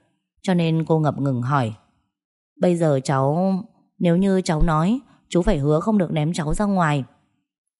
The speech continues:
Mày kiếm của Long nhíu chặt, anh lạnh lùng phun ra một từ: "Nói." Chi cười hì hì, nói giọng nhỏ giống như muỗi kêu:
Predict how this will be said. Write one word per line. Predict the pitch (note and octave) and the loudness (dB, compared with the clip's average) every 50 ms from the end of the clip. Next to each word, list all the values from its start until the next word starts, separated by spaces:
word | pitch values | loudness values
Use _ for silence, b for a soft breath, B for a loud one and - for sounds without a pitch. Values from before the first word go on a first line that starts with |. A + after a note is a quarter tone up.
| _ _ _ _ | _ _ _ _
Mày | E3+ E3 D#3 C#3+ B2+ | -4 -2 0 0 -2
kiếm | - - D3 D#3 G3 A3 | 0 0 2 2 2 2
của | - D#3 | 2 0
Long | B2+ C3 D3+ D#3 D#3 | 0 0 0 0 0
nhíu | D3+ D3+ D#3 G3 | 0 0 0 -2
chặt, | G#3 - F3 C3+ - - _ _ _ _ _ _ _ _ _ | 0 -2 -2 -2 -2 -6 _ _ _ _ _ _ _ _ _
anh | - G3+ F#3+ | -2 0 0
lạnh | F3 D#3 C3 C#3+ | 0 0 -2 -2
lùng | D3+ C#3 C3 C3 | 0 0 0 -2
phun | - - G3+ G3 F#3+ | 0 0 0 0 2
ra | F3+ F3+ | 0 0
một | E3 D3+ C3+ - - | 0 0 -2 0 2
từ: | D#3+ D3 C#3 B2+ A2+ A#2 - _ _ _ _ _ _ - | 2 2 2 2 0 -4 -8 _ _ _ _ _ _ -6
"Nói." | - D3 C#3+ C#3+ D3+ F3 A3 B3 - - _ _ _ _ _ _ _ _ _ _ | -2 0 2 2 2 2 0 0 -4 -10 _ _ _ _ _ _ _ _ _ _
Chi | _ - G3+ F3+ | _ 0 2 2
cười | - - D#3+ C#3 | 4 4 2 2
hì | C#3 C#3 D3 C#3 | 4 2 0 0
hì, | C3+ B2+ C#3 C#3+ C#3 C3 B2 A#2 - _ _ _ - - | 0 0 0 0 0 0 -2 -4 -6 _ _ _ -6 -2
nói | E3 D3+ D#3+ F#3 | 0 2 2 2
giọng | A3 G3+ - D#3 | 0 -2 0 0
nhỏ | E3 D#3+ C#3 B2+ A#2+ B2+ | 0 2 2 0 0 -2
giống | C3+ C#3+ D3+ F#3 | -2 -2 0 0
như | F#3+ F3+ | 0 2
muỗi | E3+ E3 D3+ F#3+ | 2 2 0 0
kêu: | G3 G#3 F#3+ F3+ F3 E3+ | 2 4 4 4 4 2